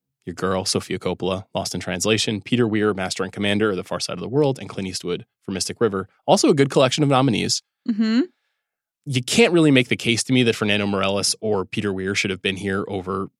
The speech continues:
Speaker 1: Quentin. Like, I just don't. It's just
Speaker 2: I
Speaker 1: it,
Speaker 2: buy that.
Speaker 1: you, it, I just can't get on board with it. And, and Jackson and Tarantino would have been an interesting showdown 'cause it was both of them kind of at the height of their thing.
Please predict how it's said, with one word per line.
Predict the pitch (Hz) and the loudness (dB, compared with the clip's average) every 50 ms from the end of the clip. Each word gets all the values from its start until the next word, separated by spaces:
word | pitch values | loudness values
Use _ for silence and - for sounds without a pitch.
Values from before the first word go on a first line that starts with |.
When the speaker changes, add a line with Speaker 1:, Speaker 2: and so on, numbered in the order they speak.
| _ _ _ _ _ | _ _ _ _ _
Speaker 1:
Quentin. | - 113 104 107 113 113 | -2 -2 -2 0 -2 -2
Like, | 110 98 92 - | -4 -6 -6 -8
I | 104 | -8
just | 95 95 90 - | -6 -6 -6 -6
don't. | - 90 90 85 - _ - 113 _ _ | -4 -6 -6 -8 -10 _ -20 _ _ _
It's | 226 - - | -10 -6 -6
just | - - - - - | -6 -6 -6 -6 -4
Speaker 2:
I | 330 | -2
Speaker 1:
it, | 440 | 0
Speaker 2:
buy | 453 226 180 | 0 0 0
that. | - 107 151 254 - _ | 0 0 -2 -2 -4 _
Speaker 1:
you, | 127 123 117 | -4 -4 -2
it, | - 127 123 - | -2 -4 -4 -4
I | 104 107 | -4 -4
just | 110 101 - | -4 -6 -6
can't | - - 110 98 95 95 - - | -2 0 0 2 2 0 -2 -2
get | - 117 | -2 -2
on | 95 92 90 | -2 -2 -2
board | 95 92 87 | -4 -4 -4
with | 98 104 - 131 | -4 0 2 2
it. | 123 120 120 _ _ _ _ - | 2 2 0 _ _ _ _ -2
And, | 117 107 101 101 107 104 101 98 95 92 - _ _ _ _ _ _ _ _ _ - | 0 2 2 2 2 0 -2 -2 -4 -6 -8 _ _ _ _ _ _ _ _ _ 0
and | 123 117 110 110 107 92 | 2 2 4 2 2 4
Jackson | - 113 101 104 - - - 120 113 | 4 4 4 4 4 2 0 0 0
and | 113 - 104 104 101 98 - - | 0 0 -2 -2 -4 -4 -4 -2
Tarantino | - 110 95 90 - 104 98 95 | -2 -2 -2 0 -2 -2 0 0
would | 98 95 | 0 0
have | 95 | -2
been | 101 95 | -4 -4
an | 98 | -4
interesting | 98 - - - - 95 | -6 -8 -10 -10 -8 -8
showdown | - - 90 80 73 64 57 120 - _ _ _ _ - | -6 -6 -4 -4 -6 -6 -8 -10 -14 _ _ _ _ -6
'cause | - 107 107 | -2 -2 0
it | 101 | 0
was | 95 92 85 - | 0 -2 -4 -2
both | _ 104 95 - - | _ -2 0 0 -4
of | 98 | -4
them | 87 104 92 92 92 | -4 -4 -4 -4 -6
kind | - - 101 98 | -6 -4 -4 -4
of | 95 - - - _ _ _ | -4 -6 -10 -18 _ _ _
at | 113 117 117 - - | -2 -2 -2 0 -2
the | - 117 | -2 -2
height | - - - 120 123 131 - | -2 0 0 2 2 2 2
of | - 160 139 131 | 0 0 4 6
their | 143 156 151 | 6 6 6
thing. | 127 - - 165 160 170 180 185 180 | 6 4 2 2 4 4 2 0 -2